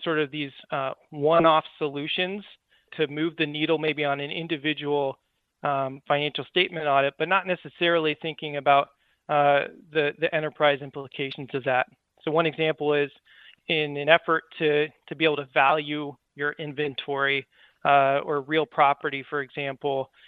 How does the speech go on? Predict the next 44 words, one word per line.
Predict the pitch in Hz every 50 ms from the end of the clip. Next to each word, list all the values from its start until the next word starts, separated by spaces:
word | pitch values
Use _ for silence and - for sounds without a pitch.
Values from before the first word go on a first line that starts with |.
| _ -
you | 165
know, | 156 147
a | 151
lot | 151 165 185 226
of | 226
those | 170 165 156 135 131
records, | 156 165 175 - - 165 156 147 131 - - - - - _ _ -
uh, | 143 143 139 143 -
are | - 139 135
long | 143 147 143 143 143 139
gone, | 135 139 131 131 123 131 131 _ _ _ _ _
right? | 143 143 139 143 151 - - -
So | 160 143
th-, | 151 175 185 180 - -
th-, | 160 - -
there's | 156 147 139 -
not | 170 160 151 151 151 -
sort | - 160 151
of | 135 - _ _ _ _ _ _
that | - 156 151 156 - -
support | 170 151 - - - 165 160 160 - -
to | - 151
be | 139 147
able | 147 139 143
to | 143 143 139 -
assign | - 160 147 139 143
a | 135
value | 120 123 143 139 147 156 156 147 143 139 135 131 _ _ _ _ _ _ _ _ _ _ _ -
to | 165
your | 156 147 143 135
accounting | - - 160 175 190 190 170
records. | 143 143 135 - - 151 135 - - _ _ _ _ 185 -
So | 185 170 160 - _ _ _ -
the | 156 139 - _ - -
standards | - 185 196 220 214 196 170 156 151 - - - _ -
allow | 156 143 151 147 156 156 - -
for | 165 151 147
a | 143 143
one-time | 135 151 165 175 175 - - 165 156 151 147 135
valuation, | 139 147 147 151 147 139 135 143 143 139 139 - - 139 131 131 131 - _ -
so | - 139 135 - -
an | 165 147 156 -
alternative | - 160 165 156 - - - 185 185 196 175 175 170 147 139
way | 156 151 147 147 147 147 143